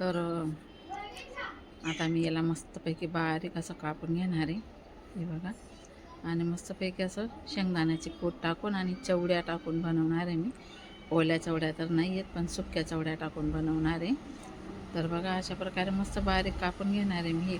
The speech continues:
कांद्याची पात. निवडून घेतली तिला आधी. तिला असं डोके पण असतात ना, आधी मस्त निवडून घेतली आणि प-, ते वरचे डोके असतात ते पण कापून घेतले.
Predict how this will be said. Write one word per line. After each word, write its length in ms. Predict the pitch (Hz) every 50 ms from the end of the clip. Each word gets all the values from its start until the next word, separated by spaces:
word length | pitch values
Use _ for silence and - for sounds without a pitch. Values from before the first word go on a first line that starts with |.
| -
कांद्याची 440 | 175 170 170 165 170 170 160 - 170
पात. 200 | 147 - 190 202 - - - _ _ _ - - - - - - - - - - - - -
निवडून 400 | 208 202 202 202 202 208 202 202
घेतली 300 | 202 220 208 208 190 170
तिला 240 | 175 175 165 170 170
आधी. 280 | 175 180 170 180 202 254 302 262 - - - - - - - -
तिला 200 | 180 170 170 170 170 170 165 160
असं 200 | 170 175 - 175 170 - - - - - - - - - - -
डोके 280 | - 185 175 - - 180
पण 240 | 170 - 175 170 175
असतात 380 | 180 - - - 175 160 160
ना, 100 | 175 185 233 - - - - - - - - - _ _ _ - - - - - - - - - - - - - - - - - - 196
आधी 220 | 185 185 190 208
मस्त 380 | 202 202 196 - - - - 214
निवडून 440 | 202 190 202 196 196 196 196 196 202
घेतली 380 | 202 214 208 - 196 214 262 294 - - - - - - - - - - - - - - 196
आणि 440 | 190 185 185 185 185 185 185 180 175 - - -
प-, 260 | 190 190 180 180 175 170 -
ते 80 | 180 180
वरचे 360 | 175 175 180 180 180 - 185
डोके 300 | 175 180 175 170 - -
असतात 240 | 180 180 - 196 180 180 -
ते 80 | 175 170
पण 200 | - 170 170 165
कापून 360 | - 160 160 - 170 165 175
घेतले. 300 | 175 180 175 - 170 196